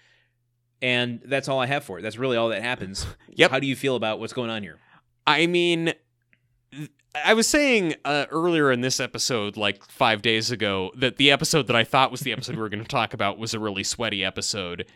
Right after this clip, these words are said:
Speaker 2: I don't think, this episode isn't as sweaty as that other episode. This is still a
Speaker 1: Yeah.
Speaker 2: somewhat sweaty episode.
Speaker 1: Yes.
Speaker 2: Um, yeah, I don't know. I mean, uh, I, I,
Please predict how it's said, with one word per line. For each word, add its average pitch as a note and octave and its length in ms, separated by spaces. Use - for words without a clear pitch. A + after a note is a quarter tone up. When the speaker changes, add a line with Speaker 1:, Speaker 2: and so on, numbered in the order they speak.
Speaker 2:
I A#3 60
don't D4 180
think, C4+ 360
this A3 280
episode C4 420
isn't F3+ 280
as D3 380
sweaty A#2+ 640
as B2+ 160
that B2+ 220
other A#2+ 240
episode. C#3 760
This G#3 200
is D#4 100
still C#4 240
a G3+ 40
Speaker 1:
Yeah. F3 40
Speaker 2:
somewhat D#3+ 400
sweaty B2 400
episode. F#2 680
Speaker 1:
Yes. C3+ 160
Speaker 2:
Um, F3 640
yeah, D4 180
I D4+ 80
don't D4 100
know. B3 160
I A3 140
mean, A#3 280
uh, G#3+ 100
I, G3+ 560
I, D#3 200